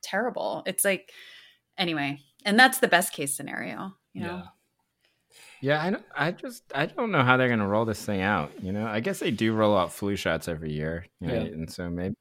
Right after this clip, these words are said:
Speaker 3: they
Speaker 1: I
Speaker 3: do it
Speaker 1: haven't
Speaker 3: that
Speaker 1: had
Speaker 3: way,
Speaker 1: one in
Speaker 3: but
Speaker 1: years. <laughs>
Speaker 2: What?
Speaker 3: A
Speaker 2: Are you an
Speaker 3: flu shot?
Speaker 2: anti-vaxxer?
Speaker 3: I mean, it is not hard to get a flu shot. Like, <laughs> you know, you
Speaker 1: I'm
Speaker 3: don't,
Speaker 1: just
Speaker 3: like,
Speaker 1: saying,
Speaker 3: I
Speaker 1: if
Speaker 3: know,
Speaker 1: I
Speaker 3: it's
Speaker 1: had a
Speaker 3: not, you can,
Speaker 1: Medicaid card,
Speaker 3: you
Speaker 1: you
Speaker 3: can
Speaker 1: know.
Speaker 3: go to C V S and you could get a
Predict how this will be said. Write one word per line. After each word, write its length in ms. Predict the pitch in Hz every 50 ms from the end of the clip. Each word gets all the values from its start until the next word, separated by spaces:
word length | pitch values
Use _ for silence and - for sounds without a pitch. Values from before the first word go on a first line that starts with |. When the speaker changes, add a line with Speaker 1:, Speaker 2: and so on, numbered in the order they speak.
| - - _ _ -
Speaker 3:
they 60 | 190
Speaker 1:
I 40 | 180
Speaker 3:
do 20 |
it 40 | 196
Speaker 1:
haven't 160 | 208 208 190
Speaker 3:
that 60 | 147
Speaker 1:
had 160 | 156 156 156 151
Speaker 3:
way, 40 | 151
Speaker 1:
one 100 | 147 143
in 180 | 143 143 147
Speaker 3:
but 100 | 143 - - - _ _ _ _ _ _ _ _
Speaker 1:
years. 600 | - 156 151 160 165 156 151 165 - - - - - _ - -
<laughs> 160 | - - -
Speaker 2:
What? 360 | 120 117 123 131 139 151 -
Speaker 3:
A 40 | 92
Speaker 2:
Are 60 | 123
you 140 | 117 117 120
an 60 | 95
Speaker 3:
flu 80 | 113 110
shot? 140 | 135 127
Speaker 2:
anti-vaxxer? 380 | - 175 180 - - 156 151 147 135 - - - - - - - _ - 147
Speaker 3:
I 40 | 131
mean, 140 | 120 110 -
it 100 | 127 131
is 140 | 139 117 -
not 220 | 123 127 131 127
hard 220 | 110 120 123 120 120
to 180 | - _ 104
get 80 | 98 98
a 40 | 92
flu 280 | - - - 107 107
shot. 360 | 101 - - 82 69 64 67 -
Like, 200 | - 85 90 90
<laughs> 160 | 120 117 - -
you 200 | 190 208 185 156
know, 60 | 151 143
you 80 | 147
Speaker 1:
I'm 40 | -
Speaker 3:
don't, 100 | - 170
Speaker 1:
just 180 | - 370 - -
Speaker 3:
like, 140 | - - -
Speaker 1:
saying, 640 | 269 277 294 311 285 220 170 156 - - - - -
Speaker 3:
I 40 | 180 - - - _ -
Speaker 1:
if 100 | 139 139
Speaker 3:
know, 60 | - 135
Speaker 1:
I 40 | 123
Speaker 3:
it's 80 | 113
Speaker 1:
had 160 | 117 - - 160
a 100 | 147 139
Speaker 3:
not, 200 | 147 151 160 180
you 80 | 185 160
can, 200 | - 226 208 190
Speaker 1:
Medicaid 60 | -
card, 440 | - 180 156 156 151 151 156 160 -
Speaker 3:
you 100 | 160 - - -
Speaker 1:
you 60 | 147
Speaker 3:
can 60 | 143
Speaker 1:
know. 120 | 170 156
Speaker 3:
go 80 | 156 147
to 160 | 156 160 - - -
C 180 | 147 143 147
V 200 | 143 135 127 120
S 200 | 117 117 113 - -
and 140 | 104 117 113
you 80 | 107
could 140 | 98 104 95
get 140 | 104 98 92
a 120 | 95 95